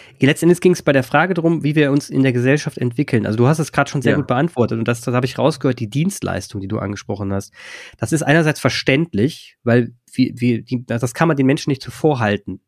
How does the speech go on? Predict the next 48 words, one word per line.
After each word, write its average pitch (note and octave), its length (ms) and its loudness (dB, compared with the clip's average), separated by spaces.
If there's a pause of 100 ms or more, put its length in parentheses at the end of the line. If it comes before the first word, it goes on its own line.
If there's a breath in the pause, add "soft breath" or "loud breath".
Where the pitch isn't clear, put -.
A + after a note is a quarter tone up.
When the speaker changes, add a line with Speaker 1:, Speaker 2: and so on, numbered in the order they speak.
(320)
Speaker 1:
Ja, A2 180 -2
also A#2+ 180 0
ich, B2 160 -4
dass, A#2 240 -2
Speaker 2:
Ja. G#2 60 -4
Speaker 1:
dass, - 240 -4
dass A#2 260 -6
sie C#3 80 0
mehr B2+ 120 6
Dienstleistung E3 580 -2
wollen, D3 220 0
liegt C#3+ 160 -2
einfach B2+ 220 -2
daran, A#2+ 320 0
dass A#2+ 100 -2
sie - 80 -2
mehr A#2+ 120 0
Dienstleistung A2+ 540 -4
bekommen. A#2+ 520 -2 (540 loud breath)
Und A2+ 180 -2
wenn B2+ 100 4
Leute C3+ 240 2
so B2 120 2
aufwachsen C3 560 0
in - 20 -4
so B2 80 -2
einer A#2 120 0
Atmosphäre, A#2+ 600 0
dann, A#2+ 280 -2
dann B2 220 -2
kennen D#3+ 300 0
sie C3+ 260 0
auch, A2 380 0
ehrlich A2 320 -2
gesagt, G2+ 320 -6
kein A2+ 120 -2
anderes G#2+ 280 -4
Wort F#3+ 220 2
mehr G2+ 180 0
außer G#2 200 -2
Dienstleistung, F2+ 680 -6 (100)
ja? G2+ 180 -6 (100)
Speaker 2:
Ja. C3 120 -4 (200 loud breath)
Speaker 1:
Und A#2+ 320 -2
die, A#2+ 160 -4
ich C3 100 0
kenn, C#3 220 -2 (300)
also C#3+ 360 2